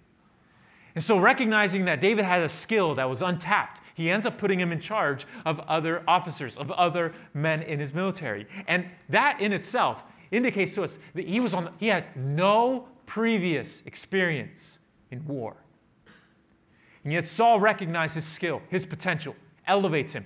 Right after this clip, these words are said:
He's on the fast track. It just makes David unique. It's just, that, that in itself is unique. But that's actually not what we should pay attention to. What is the, what the author may want us to recognize is w-, the reaction of everyone else.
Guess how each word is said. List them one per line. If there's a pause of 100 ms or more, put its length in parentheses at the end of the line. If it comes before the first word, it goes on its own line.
He's
on
the
fast
track. (760)
It
just
makes
David
unique. (320)
It's
just, (540)
that,
that
in
itself
is
unique.
But
that's (240)
actually
not (220)
what
we
should (320)
pay
attention
to.
What (200)
is (200)
the, (300)
what (180)
the
author
may
want
us
to
recognize
is
w-, (140)
the
reaction (180)
of
everyone
else.